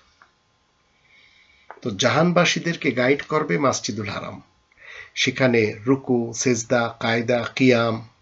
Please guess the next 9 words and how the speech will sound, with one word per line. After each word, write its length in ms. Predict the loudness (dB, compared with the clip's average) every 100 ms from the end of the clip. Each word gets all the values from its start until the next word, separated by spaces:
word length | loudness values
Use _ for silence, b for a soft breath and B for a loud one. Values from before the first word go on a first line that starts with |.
| _ _ _ _ _ b b b
আজান, 520 | 4 6 6 4 2
ইকামাত, 720 | -2 4 6 6 2 -4 -10 -18 -18 _ _ -20 -20 _ -20 -20 b b b b b b _
আবার 380 | -2 4 6 4 0 -10 -18 _ _ _ _ -20 -20 _ _ _ _ _ -20 -20 -4
নারী 240 | 2 2 2
পুরুষ 360 | 0 0 2
একসাথে 380 | 0 0 -2 -2
দাঁড়ানো, 560 | 0 2 2 2 -4 -10 _ _ _ _ _ _ _ _ _ _ _ _ _ _ _ _ _ _ _ _ _ _ _ _ _ _ _ _ _ -4
আবার 280 | 0 2 2
সেখানে 640 | 0 2 2 2 0